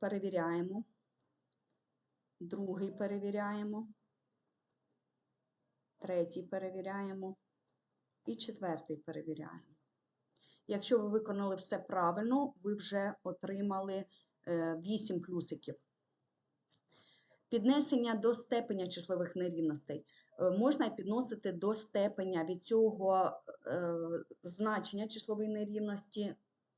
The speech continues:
правильність числової нерівності не зміниться. Якщо ми маємо числову нерівність, де А більше Б, е, то можна піднести до будь-якої степені,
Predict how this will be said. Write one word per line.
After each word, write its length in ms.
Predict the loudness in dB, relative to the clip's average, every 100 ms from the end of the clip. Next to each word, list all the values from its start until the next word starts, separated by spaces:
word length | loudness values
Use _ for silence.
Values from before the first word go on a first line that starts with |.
| _
правильність 500 | 4 6 6 4 0
числової 480 | -2 -4 -2 0 0
нерівності 640 | 0 0 2 2 2 -2
не 180 | -2 -2
зміниться. 540 | -2 -2 0 -2 -2 -6
Якщо 280 | -2 0
ми 100 | 0
маємо 400 | 0 0 0 -2
числову 360 | -4 -6 -4 -4
нерівність, 540 | -4 -4 -2 -2 -2 -6 -20 -14
де 220 | -2 0 0 0
А 320 | 4 4 4 0
більше 520 | -2 0 0 0 0
Б, 320 | 2 2 2 2 2 -4 _ _
е, 240 | -4 -4 4
то 140 | 8 8
можна 420 | 6 4 4 2
піднести 460 | 0 -2 -2 0
до 140 | -2 -2
будь-якої 440 | -2 -4 -2 -4
степені, 560 | 2 2 2 0 -2